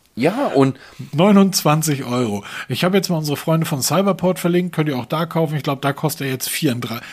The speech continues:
Speaker 2: vierunddreißig Euro. Äh, ja, ich weiß, Sonos klingt besser, aber wenn ich mir fünf von den Dingern kaufe, dann blase ich deinen Sonos weg. Und mit fünf von den Dingern
Speaker 1: Ich
Speaker 2: bin ich
Speaker 1: wollte
Speaker 2: immer noch
Speaker 1: grad sagen,
Speaker 2: günstiger
Speaker 1: ne,
Speaker 2: als
Speaker 1: der
Speaker 2: dein
Speaker 1: Sonos
Speaker 2: Sonos.
Speaker 1: kostet in der einfachsten Stufe hundertneunzig Euro.
Speaker 2: Ja,
Speaker 1: Davon
Speaker 2: eben.
Speaker 1: kriegst du fünf Stück davon hingestellt, da kannst du eine Wohnung
Speaker 2: Und die
Speaker 1: zupflastern.
Speaker 2: Dinger klingen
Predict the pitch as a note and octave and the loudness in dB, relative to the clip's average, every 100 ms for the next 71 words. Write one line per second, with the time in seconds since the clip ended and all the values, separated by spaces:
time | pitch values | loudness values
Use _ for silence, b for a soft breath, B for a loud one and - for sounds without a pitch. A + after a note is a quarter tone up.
0 | - - G3 F#3 D#3 C3+ C#3 C3+ B2 C3 | -12 -4 0 0 0 -6 -6 -6 -6 -6
1 | B2+ F2 B B - - - B B C3 | -6 -8 B B -12 -12 -12 B B -4
2 | E3 F#3+ - F#3 C3 C3+ F3+ F3 C3+ - | -2 -2 -2 -2 0 0 0 0 -2 0
3 | F3+ G#3+ - A2 A#2 C3+ F3 F#3 D#3 E3 | 0 0 -4 -4 -2 0 2 2 2 0
4 | - G#3+ B3 D#3+ B2+ A2+ A#2+ A2+ A2 - | 0 0 0 -2 -2 -2 -2 -2 -4 -4
5 | B2 - D#3+ D3 F3 E3+ E3 E3+ D#3 D#3 | -6 -2 -2 2 2 0 0 0 2 2
6 | F3+ D#3 F#3 A3+ - B B G3 F3+ F3+ | 2 0 -2 -4 -6 B B -2 0 -2
7 | E3 B3 B3 D3 C3+ C#3 E3 F#3 F#3 F#3+ | 0 0 0 0 0 0 0 0 0 0
8 | F3 - - A#2+ G#2+ F#2+ D3+ G#2 C#3 - | 2 4 6 6 6 4 4 4 4 4
9 | - A2+ G2+ A#2 G#2+ A#2 G2 F#2 A2 A2 | 4 2 4 4 4 2 2 2 2 2
10 | A2 - G2+ B2 B2 A#2 A#2 G#2 A#2+ A2 | -2 -2 -6 0 0 2 2 2 2 2
11 | F#2 A2 A#2 A#2+ A2+ G2+ G#2+ A#2+ D#3 B | 2 0 0 0 2 4 4 2 -4 B
12 | B B E3 E3 G#3+ D3 A#2+ D#3 F#3 A#2 | B B -4 2 2 2 0 0 -2 0
13 | - F#3 - G2+ G#2+ A2+ A2+ A2+ A2+ B2 | 2 2 0 -4 0 2 2 0 2 4
14 | A#2 G#2 A#2 A2+ A2 G#2+ D3+ G#3 B2 - | 4 2 0 0 0 2 2 2 -2 2
15 | G#2 G3+ G#3+ G3 E3 - E3 G3+ A#3+ A#3+ | 2 4 2 2 0 0 4 6 4 0